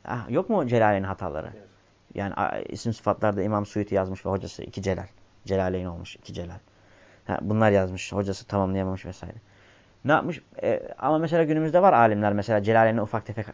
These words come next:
Speaker 1: e, dipnotlar yapıp da hatalarını belirlen. Öyle alıp okursun. Celaleyn'in mutlaka, mutlaka okunması lazım. Türkçe'ye de çevrildi zaten. Şimdi,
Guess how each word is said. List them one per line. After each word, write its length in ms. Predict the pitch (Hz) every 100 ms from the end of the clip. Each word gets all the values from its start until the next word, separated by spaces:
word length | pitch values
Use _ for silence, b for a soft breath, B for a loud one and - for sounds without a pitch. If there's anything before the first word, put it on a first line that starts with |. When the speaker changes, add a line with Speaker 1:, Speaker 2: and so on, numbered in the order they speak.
| -
Speaker 1:
e, 280 | 95 78 87
dipnotlar 420 | 104 113 - 107
yapıp 280 | 101 98 -
da 60 | 92
hatalarını 440 | 92 92 92 90
belirlen. 320 | 87 87 - -
Öyle 200 | 139 127
alıp 220 | 117 170
okursun. 340 | 98 - - - b b -
Celaleyn'in 400 | 113 113 120 135
mutlaka, 480 | 160 160 113 - 131
mutlaka 460 | 139 98 107 143
okunması 440 | 80 - 101 98 127
lazım. 240 | 98 95
Türkçe'ye 340 | - 117 123 127
de 60 |
çevrildi 340 | 123 101 92 87
zaten. 280 | 87 - - - B B B B B B B B
Şimdi, 360 | - 180 131 -